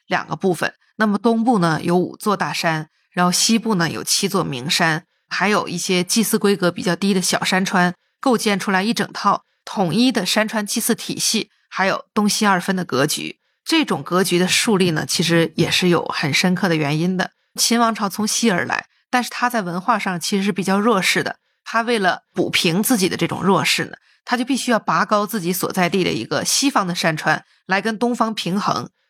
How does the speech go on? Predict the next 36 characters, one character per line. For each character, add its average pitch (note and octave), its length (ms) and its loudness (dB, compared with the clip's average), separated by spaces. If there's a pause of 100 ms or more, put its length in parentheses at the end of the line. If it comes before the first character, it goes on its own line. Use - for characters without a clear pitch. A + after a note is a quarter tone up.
他 - 160 -4
设 C4 240 0
置 G3+ 140 -4
的 F3+ 80 -4
秦 G#3 600 -2
那 B3 100 2
个 G3 80 0
地 F#3+ 160 2
方 E3+ 160 0
的 E3+ 80 -2
一 A#3 180 2
等 G3+ 160 0
山 F3 240 0
川 E3+ 340 0 (200)
数 - 240 2
量 F3+ 160 2
要 E3+ 100 0
多 A3+ 220 2
于 E3+ 100 0
东 E3+ 220 -2
方， D#3 380 -2
而 F3+ 140 2
且 - 200 -2
呢， G2+ 180 -10 (240)
西 - 300 -2
方 A3 180 0
名 F3+ 240 -6
山 G3+ 180 2
的 G3+ 80 -2
一 E3+ 140 0
个 E3+ 100 0
祭 G3+ 220 0
祀 F#3 180 0
的 E3 280 0 (100)
礼 D3 240 -2
制 - 300 0